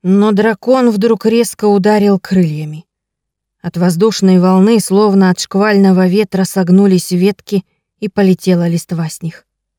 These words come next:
Волосы и Алины разметала в стороны, а она задохнулась. Ящер взлетел легко, точно какая-нибудь бабочка, и в мгновение ока —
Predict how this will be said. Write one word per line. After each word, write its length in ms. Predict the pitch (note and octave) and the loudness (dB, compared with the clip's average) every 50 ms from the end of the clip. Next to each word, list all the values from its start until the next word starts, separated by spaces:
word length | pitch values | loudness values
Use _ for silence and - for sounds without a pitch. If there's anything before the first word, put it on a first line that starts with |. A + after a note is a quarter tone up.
| _ _ _ _ _ _ _ | _ _ _ _ _ _ _
Волосы 480 | F3 F#3+ A#3 B3+ A#3+ G3+ - - A#3 | -2 0 0 0 0 -2 0 0 0
и 60 | A3+ | 2
Алины 400 | A3 A3 G#3+ A3 B3 B3+ A#3+ A3 | 2 2 0 0 0 0 0 0
разметала 560 | G#3+ G#3+ G3 G#3 G#3+ G#3+ - A#3 A#3 A3+ A3 G3 | 0 0 0 0 0 0 0 -2 -2 -2 -2 -4
в 40 | |
стороны, 560 | - - - - B3+ C4 B3 B3 A#3+ A#3+ A3+ - _ _ _ _ _ _ _ _ | -6 -10 -6 -4 -2 0 0 0 0 -2 -2 -4 _ _ _ _ _ _ _ _
а 160 | B3 A3+ A3 | -4 -2 0
она 140 | G#3+ G#3+ G#3+ | 0 0 0
задохнулась. 760 | F#3+ G3+ G3 G#3+ G3 - G3+ G3 F#3+ F3+ E3 D#3+ - - - _ _ _ _ _ _ _ _ _ _ _ _ _ _ _ _ _ _ _ _ | 0 0 0 -2 -2 0 0 2 2 2 0 -2 -6 -10 -16 _ _ _ _ _ _ _ _ _ _ _ _ _ _ _ _ _ _ _ _
Ящер 680 | C4+ B3+ B3 C4 B3 G#3+ - - - - G#3+ F#3+ - - _ _ _ _ _ _ _ _ _ _ _ _ - | -8 -4 -2 -2 -2 -2 -2 -6 -2 -2 -2 -2 -2 -6 _ _ _ _ _ _ _ _ _ _ _ _ -4
взлетел 600 | F#3+ G3+ F#3 A3 B3 A#3 - - D4 D4 C4+ C4 | -2 -2 0 0 -2 -2 -2 -4 -2 0 0 0
легко, 460 | A#3+ A#3+ A#3+ - - - D4 D4+ C4 | 2 0 0 -2 -4 -4 -4 -4 -4
точно 460 | - - D4 C#4 - - B3+ B3+ B3 | -2 -4 -4 -4 -4 -4 -4 -4 -2
какая-нибудь 720 | C4 B3+ - - C#4+ C#4+ C4+ C4 C4 C4 A#3 C4 C#4 A#3 | -2 -4 -4 -2 -2 -2 -2 -2 -2 -4 -4 -4 -4 -4
бабочка, 640 | A#3 G#3+ C4+ C4 G#3 F3+ F#3 - - - - E3+ - _ _ _ _ _ _ _ _ _ _ _ _ _ _ _ _ _ _ | -4 -2 -2 0 0 0 -2 -2 -4 -8 -10 -10 -10 _ _ _ _ _ _ _ _ _ _ _ _ _ _ _ _ _ _
и 160 | _ B3 B3+ | _ -2 -2
в 100 | A3 G#3+ | 0 0
мгновение 800 | A3 G#3+ G#3 G#3+ A3+ A#3 A3+ A3 B3 B3+ A#3+ A3+ A3 A3 A3 - - | 0 0 0 2 2 2 0 0 0 0 0 0 2 0 0 -2 -2
ока — 400 | - C#4 C4+ A#3+ - - B3 G#3+ | -2 -2 -2 -2 -2 -6 -6 -6